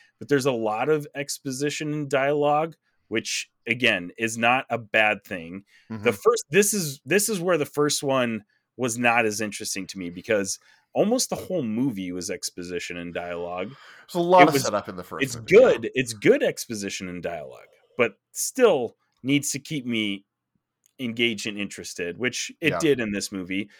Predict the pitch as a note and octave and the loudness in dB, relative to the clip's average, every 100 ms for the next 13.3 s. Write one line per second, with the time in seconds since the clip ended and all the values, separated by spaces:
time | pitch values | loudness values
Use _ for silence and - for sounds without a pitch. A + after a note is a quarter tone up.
0 | - - - A#2 A2 B2 G2 G#2 A#2 A2 | -20 -8 0 2 4 2 2 2 0 0
1 | G2 F#2+ G#2 - _ _ _ _ C3+ B2 | -2 -2 -4 -10 _ _ _ _ 2 6
2 | A#2+ A2+ - _ _ _ _ _ _ _ | 6 6 2 _ _ _ _ _ _ _
3 | _ _ - A2 A#2+ - F#3 F#3 - - | _ _ -2 0 2 2 0 0 -4 -8
4 | - D#3 A2+ - - - C3 A#2 G2+ G#2+ | 4 6 6 0 -14 -14 -4 -2 0 0
5 | A2 A2 - C#3+ C3 D3 D3 D#3 D#3+ E3 | -2 -4 -4 -4 0 -2 -2 -4 -2 -2
6 | C#3 B2 A#2+ A2+ A#2+ G#2 - - C#3+ D3 | 0 2 0 0 -2 -2 -2 0 2 2
7 | C#3 C#3 D3+ D3+ - - C3 B2+ A#2+ A2 | 0 0 -2 -2 -6 -10 -2 0 0 0
8 | G#2+ G#2+ G2+ _ - _ _ - A2+ B2+ | 0 0 0 _ -20 _ _ -4 2 4
9 | C#3+ C3+ B2 C3+ D#3+ D#3+ F3 F#3 D#3 - | 2 -2 0 0 0 -2 -2 -4 -8 -16
10 | - - - - - D3 C3 C3+ A#2 C3 | -12 -10 -8 -10 -2 -2 0 0 2 4
11 | C#3+ G#2+ F2+ - _ _ _ _ - G3+ | 4 0 -4 -10 _ _ _ _ -6 -2
12 | G3 F3 G2 - G#2 F#2 F#2+ D3+ E3+ C#3+ | 2 2 0 -4 -6 -4 2 2 2 0
13 | - D#3 C3+ | 4 4 4